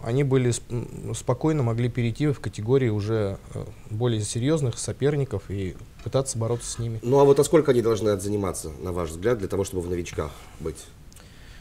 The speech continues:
Speaker 1: Ну, я думаю, что полгода — это, в принципе, вполне достаточно для того, чтобы человек мог подготовить форму. Вообще с нуля, в принципе.
Speaker 2: Мгм. Вы ведь сейчас не выступающий.
Speaker 1: Э,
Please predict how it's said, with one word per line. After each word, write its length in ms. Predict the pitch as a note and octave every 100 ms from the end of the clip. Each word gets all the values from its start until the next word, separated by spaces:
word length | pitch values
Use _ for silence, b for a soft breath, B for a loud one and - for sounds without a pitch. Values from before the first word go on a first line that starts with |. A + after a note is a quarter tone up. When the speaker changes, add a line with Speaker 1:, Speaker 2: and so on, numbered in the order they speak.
| b b b b b -
Speaker 1:
Ну, 60 |
я 280 | E3 F#3 E3+ A#2
думаю, 300 | C3 D#3 D3
что 380 | C#3 - C#3 C3 A#2
полгода — 440 | C#3 C3 C#3 D#3+
это, 180 | A2+ G#2+
в 80 | -
принципе, 480 | C3 C3 B2 - A#2
вполне 380 | - B2 B2 A#2+
достаточно 520 | A#2 - B2+ - G#2+
для 120 | G2+
того, 200 | G2+ A2+
чтобы 200 | A2+ G#2+
человек 260 | - A#2+ A#2
мог 140 | A2
подготовить 460 | - F#2 G2+ G2+ F#2
форму. 360 | - F2 E2 - -
Вообще 320 | G#2+ A#2+ -
с 100 | B2
нуля, 240 | A2 G2+ F2
в 240 | D#2+ -
принципе. 360 | - F#2 D#2 D#2+
Speaker 2:
Мгм. 160 | D2+ D2 - - - B B B B
Вы 100 | B2
ведь 120 | D#3+
сейчас 180 | E3 C#3+
не 80 | D3
выступающий. 640 | C3+ - G2+ E2+ - D#2 D2 - - -
Speaker 1:
Э, 280 | A2 A2 G#2+